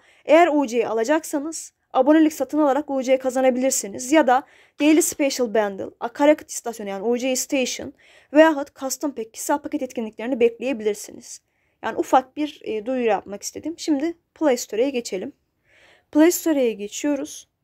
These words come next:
Sağ üst kısımdan profil resmimize tıklıyoruz. Bizi böyle bir sayfaya yönlendiriyor. Sayfayı aşağı kaydırıyoruz. Ödemeler ve aboneliklere tıklıyoruz.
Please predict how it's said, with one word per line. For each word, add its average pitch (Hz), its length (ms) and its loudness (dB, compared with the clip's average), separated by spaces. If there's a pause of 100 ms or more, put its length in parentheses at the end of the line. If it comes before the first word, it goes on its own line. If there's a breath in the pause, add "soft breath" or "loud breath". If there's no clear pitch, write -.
(540)
Sağ 311 280 4
üst 330 160 -2
kısımdan 262 420 -4
profil 277 280 -6
resmimize 262 400 -2
tıklıyoruz. 202 580 -12
Bizi 277 180 -2
böyle 277 240 4
bir 294 60 -2
sayfaya 240 400 -2
yönlendiriyor. 185 760 -6
Sayfayı 294 360 -2
aşağı 285 320 2
kaydırıyoruz. 285 520 0
Ödemeler 269 420 2
ve 208 40 2
aboneliklere 233 500 -2
tıklıyoruz. - 720 -14